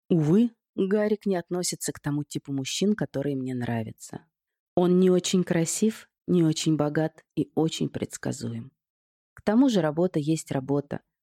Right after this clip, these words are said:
там постели быть не должно, ну разве что в исключительных случаях. А Папазян не исключение из правил. И вообще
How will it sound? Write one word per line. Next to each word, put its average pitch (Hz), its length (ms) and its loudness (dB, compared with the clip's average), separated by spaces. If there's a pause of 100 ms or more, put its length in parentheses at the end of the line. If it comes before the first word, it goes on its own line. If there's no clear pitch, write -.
там 185 180 -2
постели 156 440 -2
быть 143 240 -4
не 147 80 0
должно, 135 520 -4 (180)
ну 226 180 2
разве 165 320 -2
что - 180 -10
в 123 40 -2
исключительных 117 720 -10
случаях. - 580 -12 (720)
А 151 100 0
Папазян 170 680 0 (140)
не 196 200 2
исключение 151 640 0
из - 120 -12
правил. 120 420 -6 (600)
И 190 120 4
вообще 214 520 0